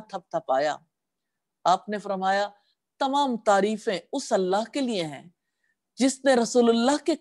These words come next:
कासिद को इस चीज की तौफीक दी, ऐसी चीज की तौफीक दी जो अल्लाह के रसूल को राजी और खुश करती है।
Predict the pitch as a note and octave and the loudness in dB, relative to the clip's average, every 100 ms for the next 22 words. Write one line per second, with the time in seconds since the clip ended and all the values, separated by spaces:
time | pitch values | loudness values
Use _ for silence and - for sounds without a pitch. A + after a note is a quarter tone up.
0 | - G3+ G3 D#4 D#4+ - F#3 C#3+ - _ | 2 2 2 -4 -6 -2 -2 -2 -8 _
1 | _ _ _ D#4 D4+ - A#3+ A#3 - A#3+ | _ _ _ -8 -8 -6 -4 -4 -6 -10
2 | - G3+ F#3+ - C4 C#4 A3 G3 G#3+ C#4 | -2 0 0 -2 -2 -2 -4 -2 -2 -4
3 | D#4 _ _ _ _ G3+ G#3 C#4+ C4+ C#4 | -6 _ _ _ _ -4 -2 -2 0 0
4 | D#4+ - E4+ F4 A#3 - A#3 A#3 G3+ F3 | 0 0 -2 2 2 2 -6 -4 -2 -2
5 | D3 _ _ _ E3 G#3+ A3 A3 A#3 A3+ | -4 _ _ _ -6 -2 0 0 -2 -2
6 | F#3 F3+ - A#3+ C4 A#3 G3 A3 B2+ - | -4 -4 -4 -2 -2 0 2 2 -2 -12
7 | _ _ _ - D#3+ F#3+ G#3 G3 A#3+ G#3 | _ _ _ -8 0 2 2 -2 -2 -2
8 | F3+ - C#4 - F3 C#3+ - D#3 D3 | -4 -10 -10 -6 -6 -6 -6 -8 -8